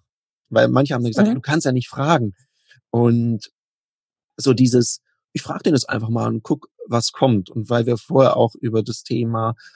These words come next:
Speaker 1: auch Frauen im Vertrieb gesprochen haben, ich weiß nicht, ich beobachte das so ein bisschen, hm, dass Damen da manchmal etwas zurückhaltender sind, da so direkt nachzufragen. Ich weiß nicht, ma-, machst, also du persönlich machst die Erfahrung nicht,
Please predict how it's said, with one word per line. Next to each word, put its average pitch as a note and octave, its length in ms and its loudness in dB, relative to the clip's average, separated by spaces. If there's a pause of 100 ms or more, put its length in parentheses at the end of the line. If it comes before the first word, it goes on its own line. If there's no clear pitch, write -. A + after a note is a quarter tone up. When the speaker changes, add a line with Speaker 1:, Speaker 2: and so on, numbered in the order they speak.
(160)
Speaker 1:
auch - 220 -12
Frauen A#2 760 2
im A2+ 360 -2
Vertrieb - 360 -4
gesprochen G#2+ 480 -4
haben, F#2+ 400 0 (760)
ich A#2+ 100 -2
weiß D3+ 160 2
nicht, C3+ 120 0
ich - 80 -18
beobachte - 460 2
das A2+ 160 -4
so A2 140 -4
ein A2 80 -2
bisschen, C#3 540 -4 (180)
hm, A#2+ 480 -2 (320)
dass - 220 -2
Damen D#3 400 0
da C#3+ 120 0
manchmal C3 360 0
etwas D3 260 -4
zurückhaltender A2+ 760 0
sind, G2+ 420 -2 (420)
da G#2+ 260 4
so G#2+ 140 2
direkt A2 440 -2
nachzufragen. G2 1300 -4 (560)
Ich - 120 -10
weiß C#3 160 0
nicht, - 140 -6
ma-, A#2 200 -8
machst, C3 280 -6
also A2+ 220 -6
du D3 100 -2
persönlich C#3 380 2
machst B2+ 200 -2
die B2 40 0
Erfahrung A#2 420 -2
nicht, E3 260 -6